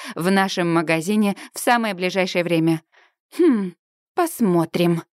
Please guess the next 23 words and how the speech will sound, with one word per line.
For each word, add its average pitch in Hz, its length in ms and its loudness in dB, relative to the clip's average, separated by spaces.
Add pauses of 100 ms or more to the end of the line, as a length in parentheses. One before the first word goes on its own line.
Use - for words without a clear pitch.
(560)
Я 208 220 0
кладу 175 320 -2
трубку 220 380 -2
и 190 100 2
вижу, 190 260 0
что 185 200 -2
Сьюзи 196 680 0 (520)
волочет 247 600 0
из 233 140 -2
своей 214 260 0
комнаты 262 440 0
очередной 226 540 0
огромный 208 360 0
черный 190 320 0
мешок. 185 460 -2 (300)
«Сью, 240 380 0
что 320 220 -2
ты 330 120 -2
там 262 280 2
делаешь?» 170 600 -2 (580)
«Разгребаюсь», 320 760 2
отвечает 214 500 -2
она. 202 300 -2